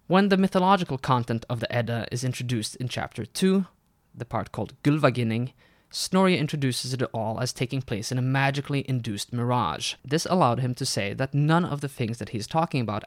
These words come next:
actually ever happened, and the manner in which Valhalla is introduced is probably Snorri's own invention entirely. So, in a way,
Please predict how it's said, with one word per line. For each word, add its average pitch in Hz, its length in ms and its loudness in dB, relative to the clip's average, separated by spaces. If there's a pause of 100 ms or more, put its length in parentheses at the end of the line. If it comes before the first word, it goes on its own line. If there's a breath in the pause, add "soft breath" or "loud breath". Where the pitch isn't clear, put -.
(100)
actually - 420 -2
ever 110 220 -6
happened, 131 640 0
and 135 80 2
the 135 60 2
manner 165 400 4
in 120 100 -2
which 107 200 -6
Valhalla 127 720 0
is 117 140 -4
introduced 123 520 -2
is 143 100 -2
probably 170 320 2
Snorri's 143 500 2
own 120 180 -2
invention 113 580 -6
entirely. 123 680 -4 (380 loud breath)
So, 160 320 6
in 160 100 4
a 151 60 6
way, 151 380 4